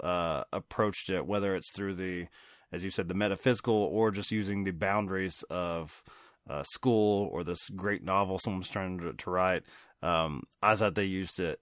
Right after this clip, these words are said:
uh, all in an interesting way to just see characters get over the hump. 'Cause every, every movie, for the most part, is about what problem our lead character will resolve to, to move forward. Um, but yeah, I, I was very enthusiastic about this, and the best thing I can say about The Holdovers is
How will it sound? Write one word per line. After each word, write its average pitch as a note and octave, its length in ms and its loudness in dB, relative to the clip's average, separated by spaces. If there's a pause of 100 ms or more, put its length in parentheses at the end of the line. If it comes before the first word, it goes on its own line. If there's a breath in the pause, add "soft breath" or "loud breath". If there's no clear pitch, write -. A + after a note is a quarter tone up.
uh, D#2+ 380 -2
all F#2+ 220 0
in F2+ 60 -2
an F2 160 -4
interesting F2+ 440 -6
way D#2+ 420 -2
to D#2 540 -6
just - 220 -8
see F2+ 200 -4
characters E2+ 460 -6
get F2+ 140 -4
over D#2 160 -4
the D2 80 -8
hump. - 320 -6
'Cause D#3 140 4
every, B2+ 360 6
every G2 420 2 (100)
movie, F#2+ 240 0
for F#2 120 -6
the F2 60 -4
most F2+ 280 -2
part, E2 200 0
is E2 100 -8
about D#2 340 -2 (260)
what F2+ 380 -2
problem E2+ 680 0
our F2 160 2
lead E2+ 220 -4
character E2+ 280 -6
will E2 220 -2
resolve D#2 440 0
to, D2+ 160 -6
to - 160 -12
move D#2+ 180 -6
forward. C#2+ 440 -6 (640 soft breath)
Um, D2 440 -4 (280)
but A#2 160 6
yeah, A#2+ 200 8
I, A2 180 6
I A2 160 2
was A2 160 2
very B2 220 6
enthusiastic A2+ 560 0
about A#2 180 0
this, C3 200 0
and G#2+ 80 0
the G2+ 60 -2
best A2+ 200 2
thing A2+ 140 2
I A2 60 2
can A2 80 -2
say A#2+ 120 0
about G#2+ 160 4
The G#2 80 0
Holdovers A2 540 4
is F#2 320 -2